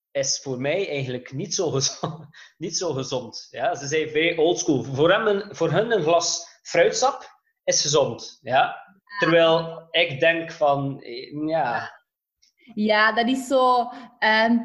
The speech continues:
Speaker 2: die denken daar nog anders in, hè. Die denken, "Ah, dat komt toch van een appelsien, dat zijn toch vitamine, dat is toch gezond?" Terwijl eigenlijk met appelsiensap, hè, als je dat nu perst of gekoopt dat, ehm, je vezels blijven achter en je hebt puur nog je sap over. Ehm,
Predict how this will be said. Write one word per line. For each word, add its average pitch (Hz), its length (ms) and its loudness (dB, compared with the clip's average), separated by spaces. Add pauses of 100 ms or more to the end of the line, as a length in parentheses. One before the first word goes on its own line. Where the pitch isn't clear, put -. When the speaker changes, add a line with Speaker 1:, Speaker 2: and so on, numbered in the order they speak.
(160)
Speaker 2:
die 226 140 0
denken 294 240 0
daar 277 140 4
nog 254 180 -4
anders 240 320 2
in, 202 120 0
hè. 233 100 0
Die 233 120 0
denken, 247 380 0
"Ah, 247 120 2
dat 240 100 -2
komt 220 140 0
toch 220 100 -4
van 220 120 -2
een 190 100 0
appelsien, 202 640 -2
dat - 100 -4
zijn 185 140 -8
toch 185 140 -10
vitamine, 196 840 0
dat - 120 -20
is - 140 -14
toch 196 120 -8
gezond?" 202 600 -4
Terwijl 185 320 0
eigenlijk 262 440 -2
met 214 140 0
appelsiensap, 220 1000 -2 (240)
hè, 240 140 2
als 302 140 -4
je 254 80 -8
dat 214 120 0
nu 190 220 -6
perst 233 380 -2
of - 140 -10
gekoopt - 500 -2
dat, 277 260 0 (280)
ehm, 190 460 2
je 196 120 -2
vezels 269 360 2
blijven 214 360 2
achter 359 560 -2
en 220 200 0
je 214 120 2
hebt 214 220 -2
puur 254 280 0
nog 269 220 2
je 196 60 -2
sap - 440 -6
over. 370 500 0 (420)
Ehm, 220 260 2